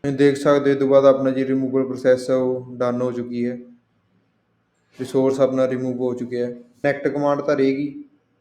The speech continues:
ਫਿਰ ਆਪਾਂ ਨੂੰ ਇਹਦੀ ਲੋਕੇਸ਼ਨ ਦੇਣੀ ਪਏਗੀ, ਲੋਕੇਸ਼ਨ ਜੋ ਇਹਦੇ ਪੈ-, ਪੈਰਾਮੀਟਰ ਰਿਕੁਆਇਰਡ ਨੇ।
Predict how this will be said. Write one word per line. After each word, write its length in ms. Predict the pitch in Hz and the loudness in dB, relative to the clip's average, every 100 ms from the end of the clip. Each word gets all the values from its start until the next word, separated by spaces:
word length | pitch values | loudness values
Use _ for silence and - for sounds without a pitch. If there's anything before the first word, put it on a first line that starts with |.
| _ _ _ _ - | _ _ _ _ -2
ਫਿਰ 80 | 135 | 2
ਆਪਾਂ 200 | 135 147 | 2 2
ਨੂੰ 100 | 147 | -2
ਇਹਦੀ 100 | 143 | -4
ਲੋਕੇਸ਼ਨ 380 | 143 139 135 139 | -4 -4 -4 -4
ਦੇਣੀ 200 | 143 139 | -4 -2
ਪਏਗੀ, 680 | 131 127 135 135 135 135 - _ | -2 -2 -2 -4 -6 -10 -20 _
ਲੋਕੇਸ਼ਨ 540 | 131 127 131 127 131 131 | -8 -4 -2 -4 -4 -6
ਜੋ 160 | 131 | -4
ਇਹਦੇ 160 | 131 131 | -4 -6
ਪੈ-, 320 | 135 131 127 | -4 -2 -2
ਪੈਰਾਮੀਟਰ 400 | 135 127 127 127 | 0 0 0 -4
ਰਿਕੁਆਇਰਡ 440 | 123 127 123 123 127 | -6 -2 -2 0 -4
ਨੇ। 180 | 131 | -8